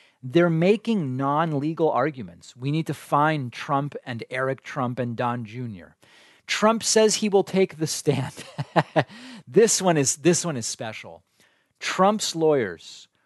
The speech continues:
will do everything they can to prevent Donald Trump from taking the stand in his own defense. And I know that we all know Trump doesn't always listen to his lawyers,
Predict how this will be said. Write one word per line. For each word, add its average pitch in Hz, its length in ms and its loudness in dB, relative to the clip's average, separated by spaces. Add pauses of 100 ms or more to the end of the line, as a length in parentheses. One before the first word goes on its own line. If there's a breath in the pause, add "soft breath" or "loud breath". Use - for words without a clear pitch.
(140)
will 143 400 2
do 139 320 -4 (140)
everything 185 720 0
they 147 240 0
can 104 560 -8 (400)
to 143 140 -4
prevent 135 540 -2
Donald 131 380 -2
Trump 123 300 -6
from 117 220 -10
taking 127 400 -10
the 123 80 -8
stand 117 440 -6
in 107 100 -10
his 110 200 -12
own 107 200 -10
defense. 95 440 -14 (100)
And 123 160 -8
I 120 120 -4
know 139 260 2
that 156 240 0
we 151 160 0
all 156 160 6
know 120 380 -4
Trump 139 280 -6
doesn't 127 260 -4
always 139 340 0
listen 135 280 -4
to 131 80 -14
his 110 180 -12
lawyers, 127 440 -4